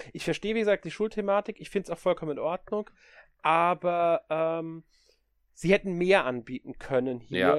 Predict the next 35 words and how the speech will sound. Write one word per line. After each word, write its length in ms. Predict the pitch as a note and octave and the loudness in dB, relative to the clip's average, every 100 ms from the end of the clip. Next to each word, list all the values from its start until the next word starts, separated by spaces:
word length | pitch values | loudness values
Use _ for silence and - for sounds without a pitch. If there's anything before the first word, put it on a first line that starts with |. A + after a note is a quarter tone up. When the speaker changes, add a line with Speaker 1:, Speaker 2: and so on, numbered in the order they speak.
| D#3 | 2
Speaker 2:
das 160 | F#2+ | 0
Speaker 1:
äh, 80 | C3+ C3+ | -2 -2
Speaker 2:
stimmt. 260 | - - _ _ _ - - | -4 -10 _ _ _ -16 -2
Speaker 1:
und 300 | F#3+ G#3+ - | 0 0 0
mir 120 | F#3 | -2
die 80 | E3+ | -2
Möglichkeit 320 | F3 G3 - | -4 -6 -6
geben 180 | E3+ F3 | -4 -4
können, 240 | - F3+ | 0 0
dass 140 | F3+ D#3 | 0 -2
ich 80 | |
frei 340 | - - D3 E3 | -2 2 2 2
Speaker 2:
<clears throat> 100 | E3+ | 2
Speaker 1:
Oberteil 380 | E3+ F3+ - E3 | 0 -2 -2 -4
und 180 | C#3+ - | -6 -8
Hose 220 | D#3+ D3+ | -8 -6
kombiniere, 560 | - G#2+ A2 A2+ A#2 A2+ | -8 -8 -8 -6 -4 0
weil 120 | A#2 | 0
ich 100 | - | 0
hätte 140 | F3 | -4
zum 120 | - E3 | -4 -2
Beispiel, 480 | C#3 D3+ - G3 - - - - | 0 -2 -4 -8 -8 -20 -20 -8
wenn 80 | D3+ | 0
man 100 | D#3+ | 0
jetzt 180 | D#3+ E3+ | 0 0
mal 100 | D#3+ | -2
sich 160 | D3+ | -2
die 120 | - | -10
Kleidung 360 | D3 E3 D3+ C#3+ | -2 2 2 0
anschaut, 720 | D3 A#3+ - C3 A2+ F3+ - - _ _ _ - | -2 -4 -4 -2 0 -2 -6 -20 _ _ _ 0
ähm, 440 | D3 D#3 E3 D#3 - _ _ | 2 4 2 -4 -14 _ _
hat 320 | - F3 - | -2 -2 -2
man 220 | F#3 F3+ | -4 -2
ja, 880 | D#3+ E3 D#3+ D#3+ D#3+ - D3+ D3 | -2 0 2 2 0 0 0 0
äh, 40 | D3 | 0